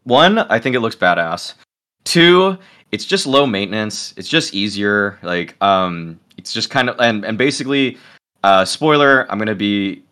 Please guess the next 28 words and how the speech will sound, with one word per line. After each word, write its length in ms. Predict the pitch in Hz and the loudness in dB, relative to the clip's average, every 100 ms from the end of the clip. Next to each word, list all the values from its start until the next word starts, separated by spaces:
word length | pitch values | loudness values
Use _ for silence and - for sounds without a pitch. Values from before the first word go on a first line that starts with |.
| _ - | _ -10
in 340 | 95 90 82 | -8 -8 -10
Poland 640 | - 120 120 117 110 110 | -6 0 2 2 0 -4
for 600 | - 95 92 92 90 87 - _ _ _ 85 | -6 -6 -2 0 0 -2 -6 _ _ _ -10
an 60 | |
event 540 | 85 87 113 151 - - - - _ _ | -6 2 2 2 -6 -12 -20 -20 _ _
that's 180 | 104 101 | -4 -4
coming 300 | - 117 107 | -4 -4 0
up, 260 | 104 113 - _ _ _ | 2 0 -2 _ _ _
and 100 | - | -6
I'm 60 | 92 | -4
gonna 140 | 98 | -2
be 80 | 104 | 0
there 140 | 104 | 0
for 160 | - 101 | -2 -8
six 360 | - 160 - | -4 -4 -4
weeks 300 | 117 123 123 | -2 -2 -2
potentially. 800 | - 127 113 101 - 95 92 90 - _ _ _ - | -6 -4 -2 -2 -2 -2 -2 -4 -10 _ _ _ -6
And 160 | 95 | -6
so 260 | 90 104 98 | 0 2 4
I, 200 | 101 110 104 | 4 2 -2
I 80 | 110 | 2
don't 240 | 143 160 | 2 2
wanna 200 | 147 143 | 2 2
have 220 | 127 123 | 2 -2
to 100 | - | -4
trust 600 | 95 - 110 117 - - - _ _ _ | -12 0 2 2 0 -12 -18 _ _ _
conversing 640 | - 110 101 110 - 117 107 | -10 -4 -2 -2 -2 -2 -2
with 220 | 98 | -4